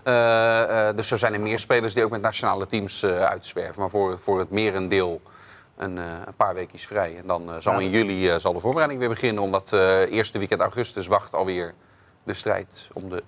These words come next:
Speaker 1: Johan Cruijffschaal.
Speaker 2: Gimenez zal toch wel na de Gold Cup vakantie krijgen. En spelen he-,
Speaker 1: Jawel,
Speaker 2: elke
Speaker 1: tuurlijk,
Speaker 2: speler heeft vakantie
Speaker 1: tuurlijk,
Speaker 2: nodig. Mini-,
Speaker 1: tuurlijk, maar
Speaker 2: mini-,
Speaker 1: dat
Speaker 2: eigenlijk minimaal drie weken.
Speaker 1: Tuurlijk, maar dat was dit seizoen ook met, met Kukshu bijvoorbeeld... die daardoor later in de voorbereiding aanhaakte.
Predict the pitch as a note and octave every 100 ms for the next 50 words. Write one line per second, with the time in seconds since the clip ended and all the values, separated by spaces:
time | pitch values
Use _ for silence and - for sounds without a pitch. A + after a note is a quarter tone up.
0 | - F2+ G#2 G2 - C#3+ C#3+ - - -
1 | - C3 B2 A#2+ - A2+ A2 A2 A2 A#2
2 | C3+ A#2+ A2+ - G#2 - - G#2 - -
3 | F#2+ G#2+ - B2 A#2 A2+ - - E3 E3
4 | - B2 D#3+ D#3 C#3+ B2+ A2+ A2+ F#2+ C3+
5 | A#2 G#2 A#2 C#3+ C3+ G#2 C#3+ D#3 D#3+ -
6 | D#3 F3 D#3+ E3 D3 D3+ C#3 B2+ A#2 G2
7 | F2 - F#2 E2 F#2+ F#2 F#2+ G2 G2+ G2+
8 | G2+ G2 G#2 F#2+ G#2 F#2 - - - G2+
9 | F#2 F#2 F#2+ F#2+ F#2+ F#2+ G2 G#2 G2+ F#2+
10 | G2+ G2 G2 F#2+ G2 G#2 G2 F#2+ F#2 -